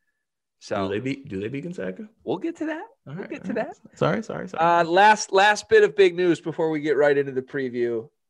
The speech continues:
Speaker 1: Guest of the pod, friend of the pod, and elite coach Drew Valentine is the head coach of the Loyola Ramblers. Per
Speaker 2: My dog.
Speaker 1: sources, I guess we should say,
Speaker 2: Hey.
Speaker 1: at the time of recording, that's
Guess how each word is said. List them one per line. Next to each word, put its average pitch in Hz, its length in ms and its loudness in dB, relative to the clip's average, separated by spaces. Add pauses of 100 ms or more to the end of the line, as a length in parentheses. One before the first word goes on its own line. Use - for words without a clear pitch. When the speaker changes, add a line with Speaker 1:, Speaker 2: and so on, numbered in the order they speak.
(1300)
Speaker 1:
Guest 160 320 2
of 151 100 -4
the 120 80 -8
pod, 143 460 0 (240)
friend 170 400 -6
of 113 140 -14
the 110 80 -14
pod, 98 420 -10 (560)
and 120 340 -6 (300)
elite 151 720 -4 (520)
coach - 680 0
Drew 165 180 0
Valentine 147 680 -4 (560)
is 147 240 2
the 160 140 2
head 180 240 -2
coach 185 460 -4
of 147 200 2
the 151 100 0
Loyola 151 480 6
Ramblers. 175 600 -2 (1400)
Per 226 140 6
Speaker 2:
My 208 40 6
dog. - 80 2
Speaker 1:
sources, 175 460 4
I 143 120 0
guess 175 220 0
we 190 80 -4
should 160 180 -10
say, 147 200 2
Speaker 2:
Hey. 131 80 -6
Speaker 1:
at 143 80 -2
the 156 80 -4
time 180 280 2
of 180 100 -6
recording, 165 400 0
that's 131 260 -4